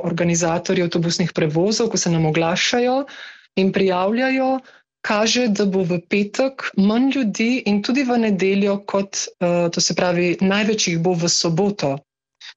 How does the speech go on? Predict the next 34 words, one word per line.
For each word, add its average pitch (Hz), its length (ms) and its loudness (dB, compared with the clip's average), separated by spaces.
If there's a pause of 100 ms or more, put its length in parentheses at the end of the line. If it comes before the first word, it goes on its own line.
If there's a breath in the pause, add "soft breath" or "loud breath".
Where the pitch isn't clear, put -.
(200 loud breath)
Tako 220 160 2
da, 214 40 4
če 214 120 2
se 208 120 2
že 185 180 0
odločajo, 247 600 0 (100)
eh, 196 180 -2
priporočamo 220 720 0
potem 214 300 0
petek 226 360 -2
ali 190 160 2
nedeljo, 185 480 2
da 160 140 0
bi 160 100 -4
se - 240 0
odločili, 156 520 0
če 165 120 -2
bi 160 100 0
samo 170 320 0
za 170 140 0
en 170 220 2
dan 160 280 2
prišli, 165 580 0 (640)
bi 190 140 4
bilo 196 220 2
lažje 196 420 0
tudi 180 200 -2
glede 165 460 0
pač 165 340 -2
organizacije 160 960 0 (280)
parkirišč 170 720 0
in 165 120 0
vsega 160 300 0
ostalega. 143 760 0